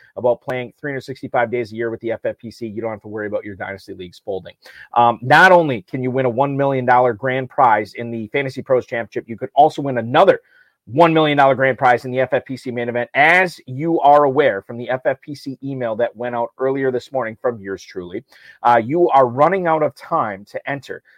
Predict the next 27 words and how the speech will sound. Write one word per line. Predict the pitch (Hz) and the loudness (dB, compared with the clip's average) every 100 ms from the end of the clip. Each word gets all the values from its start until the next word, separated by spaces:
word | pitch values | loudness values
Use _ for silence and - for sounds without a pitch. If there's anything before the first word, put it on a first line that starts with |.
| _ | _
the | 113 | -12
twenty | - 147 170 - 190 | -10 -10 -10 -10 -16
twenty-three | - 147 147 - 143 - 127 117 117 | -14 -12 -12 -8 -10 -8 -6 -4 -4
F | 127 143 160 | -4 -2 -4
F | 156 | -4
P | _ - 135 | _ -10 -10
C | - 123 | -8 -10
Pros | - 143 139 127 | -4 0 2 2
versus | 131 123 123 | 0 0 -4
Joes | - 123 120 101 | -2 0 0 -2
drawing. | 127 117 101 - _ - | -2 0 -2 -8 _ -4
Only | 147 165 | -2 0
nineteen | 156 175 - 160 | 0 0 -2 0
days | 151 139 | 0 0
left | 131 143 - | 2 2 2
to | |
be | 120 135 | -4 -2
a | 135 | -2
part | - 139 135 | 0 2 2
of | 117 | 2
that. | 131 | 0
Remember, | 123 147 160 147 - _ _ - | 0 0 2 2 0 _ _ 2
um, | 147 135 | 2 2
people | - 240 240 156 | -2 0 4 6
ask | 165 175 | 6 4
me | 156 135 | -4 -2
this, | 123 117 - | -2 -2 -8